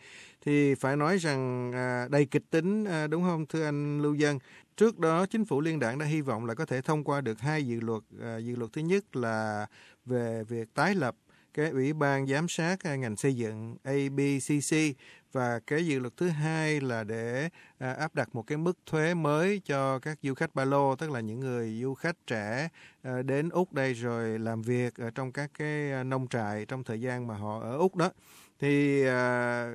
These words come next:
phải nói rằng là mọi người tính đến ngày thứ Tư, thứ Năm tuần trước thì vẫn không chắc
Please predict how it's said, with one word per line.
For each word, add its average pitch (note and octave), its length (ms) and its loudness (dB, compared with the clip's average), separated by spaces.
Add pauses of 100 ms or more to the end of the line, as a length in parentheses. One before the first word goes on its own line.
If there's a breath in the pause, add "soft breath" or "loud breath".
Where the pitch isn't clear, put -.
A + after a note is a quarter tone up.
(240)
phải C3+ 140 -2
nói F3 200 0
rằng D3+ 280 0
là B2 460 2 (240)
mọi C3+ 220 0
người C3+ 520 0 (180)
tính A3+ 300 0
đến A3+ 280 2
ngày A#2+ 180 -4
thứ F#3+ 100 -2
Tư, G3 240 6
thứ G#3+ 100 2
Năm F3+ 260 2
tuần A2+ 180 -2
trước G#3+ 220 2 (380 loud breath)
thì B2+ 480 4 (140)
vẫn D3+ 260 0
không G#3 400 0
chắc A#3+ 140 0